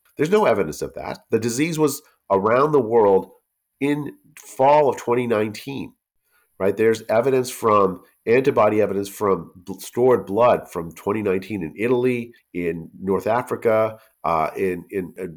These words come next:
many other places. In the United States, uh, in fall of twenty nineteen, the disease was already here.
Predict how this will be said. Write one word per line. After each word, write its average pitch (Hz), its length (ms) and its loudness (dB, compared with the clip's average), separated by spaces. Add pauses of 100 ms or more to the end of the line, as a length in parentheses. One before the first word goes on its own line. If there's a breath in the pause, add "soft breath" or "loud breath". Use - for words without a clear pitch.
many 135 340 -2
other 113 180 0
places. 123 600 -4
In 98 80 -8
the 101 80 -4
United 92 280 -2
States, 135 440 0 (380 soft breath)
uh, 90 140 -2 (320)
in 90 220 -6
fall 127 340 4
of 131 60 -4
twenty 120 180 -2
nineteen, 110 340 -2
the 92 60 -2
disease 98 320 -6
was 95 140 -6
already 90 280 0
here. 87 320 -8